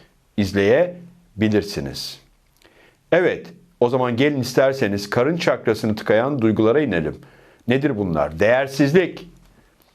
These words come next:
yetersizlik duygusu ki bu mükemmeliyetçilikle de, a, ilgilidir. Mükemmeliyetçi insanlara baktığınızda <coughs>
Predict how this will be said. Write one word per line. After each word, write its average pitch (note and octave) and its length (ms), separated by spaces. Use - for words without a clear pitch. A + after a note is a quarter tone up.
yetersizlik D#3 840
duygusu G#2+ 680
ki D#3+ 160
bu D#3+ 100
mükemmeliyetçilikle C3 1400
de, G#2 300
a, G2 280
ilgilidir. G#2 720
Mükemmeliyetçi C3+ 840
insanlara A#2 560
baktığınızda G2+ 840
<coughs> - 680